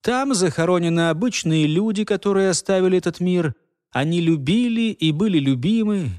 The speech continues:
они ошибались и прощали ошибки,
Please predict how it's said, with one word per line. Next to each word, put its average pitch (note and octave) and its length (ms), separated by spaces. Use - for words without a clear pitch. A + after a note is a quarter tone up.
они G3+ 260
ошибались G#3+ 920
и F#3 60
прощали D#3+ 640
ошибки, E3 720